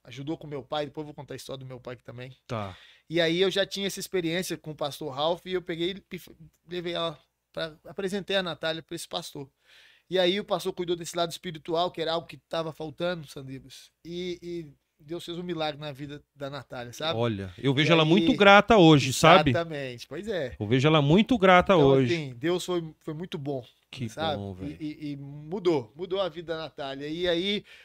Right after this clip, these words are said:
Speaker 1: depois disso, curou o braço, não teve mais problema nenhum com o braço. E hoje nós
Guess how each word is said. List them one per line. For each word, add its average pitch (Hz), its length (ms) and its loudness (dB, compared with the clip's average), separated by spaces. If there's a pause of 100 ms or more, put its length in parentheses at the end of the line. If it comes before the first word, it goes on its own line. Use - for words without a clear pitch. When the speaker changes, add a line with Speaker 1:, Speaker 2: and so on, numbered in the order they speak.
(180)
Speaker 1:
depois 170 340 -2
disso, 196 300 -4 (260)
curou 190 320 2
o 185 60 2
braço, 185 460 -2
não 196 120 -10
teve 185 280 -4
mais 190 280 -6 (320)
problema 196 440 0
nenhum 185 180 -2
com 170 180 -8
o 156 40 -8
braço. 165 360 0 (240)
E 180 120 -6
hoje 185 360 4
nós 180 400 -2